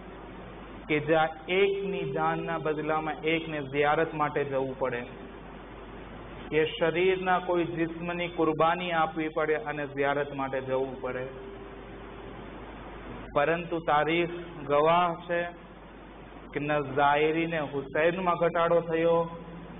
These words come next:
ન તો અઝાદારે હુસૈનમાં ઘટાડો થયો. ઝાલિમ જેટલી શિદ્દતની સાથે અને જોરની સાથે પોતાનું કામને અંજામ આપતો રહ્યો,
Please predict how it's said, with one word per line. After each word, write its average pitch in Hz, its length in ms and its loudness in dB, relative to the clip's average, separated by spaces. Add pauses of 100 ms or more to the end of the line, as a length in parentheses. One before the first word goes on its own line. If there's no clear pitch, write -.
(140)
ન 143 140 -2
તો 147 140 2
અઝાદારે 143 640 4
હુસૈનમાં 135 680 0
ઘટાડો 120 460 -4 (120)
થયો. 120 180 -8 (2000)
ઝાલિમ 185 500 4
જેટલી 190 560 2 (1120)
શિદ્દતની 202 680 2
સાથે 175 580 2
અને 165 440 -6
જોરની 190 600 4
સાથે 180 320 2
પોતાનું 170 500 0
કામને 160 420 2
અંજામ 170 420 2
આપતો 165 280 2
રહ્યો, 147 500 -2